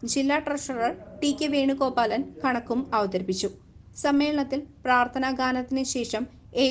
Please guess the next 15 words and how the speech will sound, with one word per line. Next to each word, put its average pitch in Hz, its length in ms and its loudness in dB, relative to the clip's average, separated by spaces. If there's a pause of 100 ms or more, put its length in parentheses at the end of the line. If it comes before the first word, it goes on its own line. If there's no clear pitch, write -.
(100)
ജെ 294 100 0 (120)
പോൾ 247 180 2 (240)
ആദരാഞ്ജലികൾ 240 720 0 (140)
അർപ്പിച്ചു. 196 360 -6 (680)
മുഖ്യാതിഥികളായി 247 840 0 (240)
വടക്കാഞ്ചേരി 254 640 0 (160)
എം 240 140 -2
എൽ 226 100 -2
എ 220 40 2 (300)
സേവ്യർ 262 380 2 (100)
ചിറ്റിലപ്പിള്ളി, 254 560 0 (340)
നഗരസഭാ 277 560 0 (120)
ചെയർമാൻ 247 480 0
പി 262 100 -2 (100)
എൻ 247 80 -2